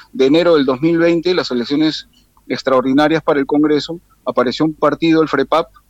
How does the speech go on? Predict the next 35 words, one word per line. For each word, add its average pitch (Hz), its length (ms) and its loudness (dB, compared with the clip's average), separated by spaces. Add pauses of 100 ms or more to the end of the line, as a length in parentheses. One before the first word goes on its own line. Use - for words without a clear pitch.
(340)
eh, 127 520 0
de 131 100 2
la 123 120 2
nada 123 340 0
también, 113 420 -6
¿no? 160 240 -2
Y, 123 240 -2
y, 139 360 -2
y 139 40 2
nada 156 220 2
más 165 240 0
y 160 40 0
nada 160 160 2
menos 160 240 0
que 151 120 -4
con, 117 340 -6
con 113 460 -8 (760)
doce 147 460 -4
por 117 180 -4
ciento, 139 340 -2
me 117 140 -6
parece, 123 420 -8
si, 110 280 -12
si 123 120 -14
mal 131 180 -6
no 135 100 -4
recuerdo. 123 420 -4 (920)
Pero 170 180 2
bueno, 208 420 2
eh, 156 100 -6
¿qué 240 160 0
es 247 40 2
lo 269 100 2
que 233 80 -2
sucede? 165 520 0